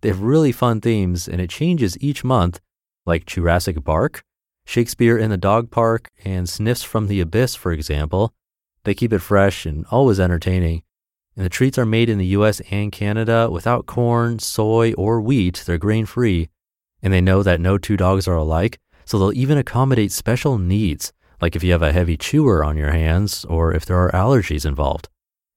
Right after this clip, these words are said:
It's a forty dollar value, starting at only twenty dollars a month.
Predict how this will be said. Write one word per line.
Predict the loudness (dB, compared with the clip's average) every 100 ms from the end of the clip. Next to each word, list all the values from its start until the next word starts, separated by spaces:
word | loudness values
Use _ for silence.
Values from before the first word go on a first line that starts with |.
| -10
It's | -8
a | -8
forty | -6 0 2 2
dollar | 4 4 2
value, | 2 2 2 0 -2 -4 -8 _ _
starting | -8 0 2 2
at | 0
only | -2 -2 -4
twenty | -2 -2
dollars | 2 2 2
a | -2
month. | -2 -2 -4